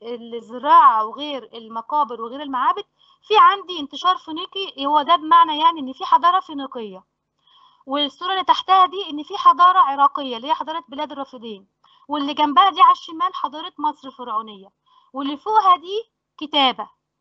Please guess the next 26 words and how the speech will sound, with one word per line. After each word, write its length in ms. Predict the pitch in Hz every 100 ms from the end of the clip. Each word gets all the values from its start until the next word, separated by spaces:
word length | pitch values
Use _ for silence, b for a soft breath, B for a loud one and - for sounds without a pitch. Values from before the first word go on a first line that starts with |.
| b b b 330
يبقى 180 | 339
أنا 240 | 453 539 466
دلوقتي 340 | 330 415 403
من 160 | 302 269
خلال 300 | - 302 392
الصور 400 | - - 233 220
استنتجت 580 | 247 294 277 427 427 285
إيه؟ 360 | 226 233 233 _ _ _ B B 269
استنتجت 800 | 254 - 226 220 311 466 _ 277
إن 200 | 233 233
خصائص 720 | 262 269 330 370 403 427 -
العصور 680 | 226 202 240 - 349 311
القديمة 600 | 240 - 254 240 330 392 480 - _ _ _
فيها 520 | 381 392 302 208 202 -
معرفة 360 | 247 233 320 - 262
الإنسان، 520 | 240 240 277 233 214
الزراعة، 580 | 196 220 240 285 311 - _ -
ها، 140 | 330 320 _ -
والصورة 280 | 233 - 294
بعدها 280 | 269 247 285
كان 160 | 262
فيها 160 | - 294
إيه 80 | 277
كمان؟ 340 | 269 285 277 302
ها، 120 | 311 b b -
مقابر 580 | 233 - 294 349 392